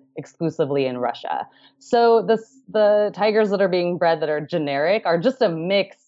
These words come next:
of different subspecies. They can be a Bengal and an Amur and a Sumatran, let's say. Um, but the, uh, but yeah, the tigers at the,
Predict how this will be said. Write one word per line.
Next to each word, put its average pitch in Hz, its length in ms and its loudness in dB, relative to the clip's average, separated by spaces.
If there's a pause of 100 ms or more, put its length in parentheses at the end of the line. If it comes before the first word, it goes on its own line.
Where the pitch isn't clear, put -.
of 151 240 -4
different 175 420 -4
subspecies. 139 720 -8
They 151 120 0
can 156 140 -6
be 143 120 0
a 139 40 0
Bengal 143 560 0
and 135 120 -4
an 135 140 -8
Amur 139 360 -4
and 123 120 -8
a 120 120 -14
Sumatran, 135 680 -2
let's 135 240 -10
say. 131 280 0 (320)
Um, 147 280 2
but 160 180 -4
the, 156 560 2 (160)
uh, 135 260 0 (180)
but 165 140 0
yeah, 151 180 -2
the 147 120 -2
tigers 156 400 0
at 147 180 -6
the, 139 400 -2